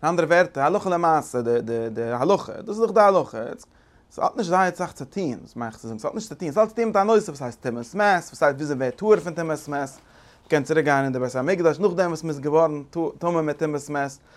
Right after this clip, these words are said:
דאס איז, דאס איז דער, דער נויסטע, דער סאבדזשעקט פון דער פרשה. דער סאבדזשעקט איז נישט צו דער תורה אטעמים, דער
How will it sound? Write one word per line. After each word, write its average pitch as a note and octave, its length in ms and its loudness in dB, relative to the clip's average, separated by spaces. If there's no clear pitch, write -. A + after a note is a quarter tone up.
דאס A#3+ 140 0
איז, A#3+ 100 0
דאס B3+ 180 -6
איז A#3 100 -6
דער, F3+ 260 6
דער D#3 160 -2
נויסטע, E3 420 4
דער D3 120 -4
סאבדזשעקט D3+ 540 2
פון C3+ 160 -6
דער C3 120 0
פרשה. B2+ 340 -2
דער D3+ 120 -10
סאבדזשעקט F3+ 360 0
איז E3+ 80 -4
נישט E3+ 160 -6
צו D3+ 80 -10
דער C3 100 -4
תורה C#3 340 2
אטעמים, B2 380 -2
דער C3 100 -8